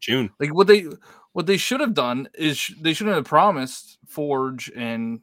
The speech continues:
Speaker 2: co-op campaign for season two or whatever they promised for season two. And then they should have just had some other type of battle pass or something else for season two, bring out new maps. We haven't gotten new content yet,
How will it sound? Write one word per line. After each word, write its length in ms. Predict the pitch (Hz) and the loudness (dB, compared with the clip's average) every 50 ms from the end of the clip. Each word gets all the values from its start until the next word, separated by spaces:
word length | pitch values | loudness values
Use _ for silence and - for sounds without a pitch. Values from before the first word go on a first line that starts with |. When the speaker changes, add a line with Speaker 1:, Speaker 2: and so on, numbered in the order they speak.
| _ - | _ -6
Speaker 2:
co-op 380 | - 147 139 131 127 113 - | -4 -2 0 0 0 -2 -4
campaign 640 | - - 131 120 110 - 123 135 160 160 147 135 123 | -10 -10 -10 -10 -8 -8 -10 -8 -8 -8 -8 -8 -10
for 120 | - 117 | -12 -14
season 400 | 110 - - 123 117 113 110 110 | -18 -14 -14 -14 -14 -14 -14 -16
two 200 | - 147 147 135 | -10 -8 -6 -6
or 80 | 120 117 | -6 -4
whatever 400 | 117 120 120 120 117 117 113 _ _ | -4 -4 -4 -4 -6 -6 -8 _ _
they 180 | - 123 123 117 | -8 -8 -8 -8
promised 460 | 107 _ - 135 127 123 123 120 - | -8 _ -6 -4 -4 -4 -4 -8 -12
for 80 | 117 110 | -14 -16
season 340 | - - 123 104 87 92 | -14 -14 -14 -12 -12 -14
two. 380 | 107 - 139 147 131 117 117 - _ _ _ _ _ _ _ _ _ _ _ _ - | -10 -10 -8 -6 -6 -8 -8 -12 _ _ _ _ _ _ _ _ _ _ _ _ -6
And 220 | 117 123 120 110 | -4 -4 -4 -2
then 200 | 113 127 131 127 | -4 -4 -2 -2
they 120 | 120 123 117 | -2 -4 -4
should 180 | - - 123 | -6 -8 -8
have 100 | 123 123 | -8 -8
just 140 | 117 - - | -8 -8 -6
had 340 | 123 120 120 117 113 107 - _ _ _ | -2 0 0 0 -2 -6 -16 _ _ _
some 360 | _ - - - 147 131 127 - | _ -12 -6 -2 -2 -2 -2 -2
other 320 | - 127 131 131 131 123 | -2 -2 0 0 -2 -4
type 320 | 117 131 123 117 110 - | -2 -4 -4 -4 -4 -6
of 260 | 120 117 110 117 - - _ _ - - | -10 -12 -12 -16 -20 -20 _ _ -14 -6
battle 260 | 120 123 147 180 180 | -2 -2 0 0 0
pass 440 | - - 117 113 117 113 113 - - | -2 -4 -8 -6 -6 -6 -8 -8 -10
or 300 | 113 110 110 110 113 113 _ _ _ _ _ _ _ _ _ _ _ _ _ _ _ _ _ _ _ _ _ _ | -10 -8 -8 -10 -10 -12 _ _ _ _ _ _ _ _ _ _ _ _ _ _ _ _ _ _ _ _ _ _
something 380 | - - 151 143 123 127 120 120 | -10 -4 -4 -4 -2 -2 -2 0
else 220 | 139 170 185 180 | 0 0 0 -2
for 100 | - 127 | -6 -12
season 320 | - - 127 113 113 117 110 | -10 -10 -10 -8 -6 -8 -6
two, 240 | 110 120 120 127 120 | -6 -6 -6 -6 -6
bring 240 | 113 131 131 135 | -4 -4 -2 0
out 160 | 139 131 120 123 | 0 0 0 0
new 100 | 135 135 | -2 -2
maps. 380 | 127 117 113 120 131 135 - | -2 -2 -2 -2 -4 -4 -2
We 100 | 160 170 | 0 4
haven't 280 | 202 240 247 254 202 165 | 4 4 2 0 -2 2
gotten 260 | 175 170 151 139 139 | 4 4 4 2 0
new 180 | 143 143 127 113 | -2 -2 -4 -4
content 640 | - - - 131 165 214 214 160 - 123 117 107 78 | -8 -6 0 2 2 2 2 -2 -6 -10 -10 -10 -8
yet, 260 | 113 117 117 123 - | -8 -8 -8 -8 -10